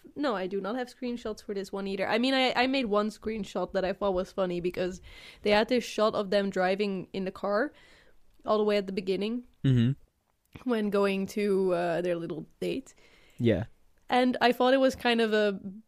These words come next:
Speaker 1: not too great of a shot, but it was funny because the camera was positioned, like, in front of them.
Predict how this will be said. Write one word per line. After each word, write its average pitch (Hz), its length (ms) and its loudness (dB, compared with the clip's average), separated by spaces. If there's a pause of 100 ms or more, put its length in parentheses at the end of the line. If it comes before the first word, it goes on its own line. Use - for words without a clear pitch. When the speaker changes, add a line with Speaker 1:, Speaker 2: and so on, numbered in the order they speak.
(140)
Speaker 1:
not 220 560 -2
too 233 180 0
great 202 240 2
of 202 100 -2
a 202 80 -2
shot, 185 300 -4
but 202 80 2
it 196 60 4
was 196 180 -2
funny 247 420 4
because 208 680 0
the 220 100 2
camera 247 300 4
was 226 160 2
positioned, 202 500 0
like, 185 200 -2
in 196 140 -2
front 220 260 0
of 180 100 -4
them. 185 300 -2